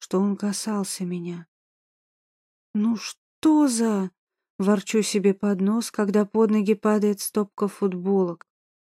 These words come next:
потому что я настолько задумалась о происшествии в столовой, что не убедилась в том, что сложила одежду как надо. Опускаюсь на колени, поднимая футболки,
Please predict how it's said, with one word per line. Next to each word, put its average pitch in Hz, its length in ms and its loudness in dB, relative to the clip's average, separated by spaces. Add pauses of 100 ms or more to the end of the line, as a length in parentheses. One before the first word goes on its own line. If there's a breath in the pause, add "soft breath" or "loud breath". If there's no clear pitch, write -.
(180)
потому 202 300 2
что - 180 -2
я 202 160 4
настолько 202 500 0
задумалась 190 640 2
о 185 80 -2
происшествии 185 800 -2
в - 80 -8
столовой, 196 680 -2 (160)
что - 220 0
не 240 140 6
убедилась 240 600 2
в - 120 -18
том, 220 260 0
что 196 200 -2
сложила 202 560 0
одежду 202 440 -2
как 226 280 -6
надо. 185 400 -4 (680)
Опускаюсь 214 680 0
на 208 140 -2
колени, 226 500 0
поднимая 208 560 0
футболки, 196 840 -4